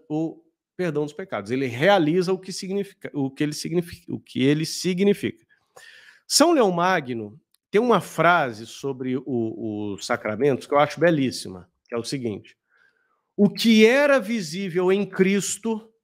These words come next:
passou aos sacramentos da igreja." Se você estivesse na Terra nos dias que Jesus esteve na Terra, em, em carne e osso,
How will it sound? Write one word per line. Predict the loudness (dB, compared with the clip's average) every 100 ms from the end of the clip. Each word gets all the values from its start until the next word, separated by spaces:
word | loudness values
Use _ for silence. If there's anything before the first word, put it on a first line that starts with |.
| _ 0
passou | 2 0 -4 -2 0
aos | 0 -2 -4
sacramentos | -6 -2 0 2 0 -4 -6
da | -4
igreja." | -4 -6 -6 -10 -18 _ _ _ _ -20 -20 _ _ _
Se | -8 0
você | 0 2 2 2
estivesse | -2 -2 0 0 -2
na | -2
Terra | 0 2 2
nos | 0 -2
dias | -4 -6 -8
que | -8
Jesus | -6 -6 -6 -8
esteve | -8 -8 -6
na | -8 -8
Terra, | -6 -4 -6 -12 -20 _ _ _ _ _ _ _ _
em, | -18 -16 -18 -16 -16
em |
carne | -8 -4 0
e | 2
osso, | 2 0